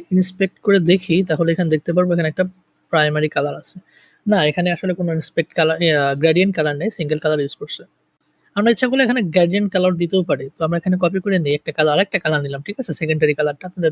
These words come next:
দেখানোর সুবিধার্থে। So এই অ্যানাউন্সমেন্ট বার সেকশনটা আমরা ক্লিক করে নিয়ে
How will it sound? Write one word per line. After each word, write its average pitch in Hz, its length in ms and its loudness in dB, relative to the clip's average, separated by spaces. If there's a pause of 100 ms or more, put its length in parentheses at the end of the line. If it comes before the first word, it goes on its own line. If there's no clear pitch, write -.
দেখানোর 151 300 -4
সুবিধার্থে। 147 380 -6 (760)
So 220 80 4 (200)
এই 240 80 6 (120)
অ্যানাউন্সমেন্ট 180 480 0
বার 180 160 4
সেকশনটা 160 360 -2
আমরা 156 200 -2
ক্লিক 175 180 -6 (100)
করে 175 220 2
নিয়ে 170 180 2